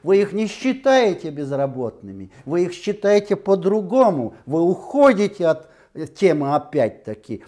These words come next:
и изображаете, а если возьмете двадцать миллионов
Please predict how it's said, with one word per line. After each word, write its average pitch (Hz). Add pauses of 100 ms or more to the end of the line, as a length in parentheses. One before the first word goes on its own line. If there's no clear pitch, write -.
(160)
и 202
изображаете, 202
а -
если 190
возьмете 190
двадцать 180
миллионов 170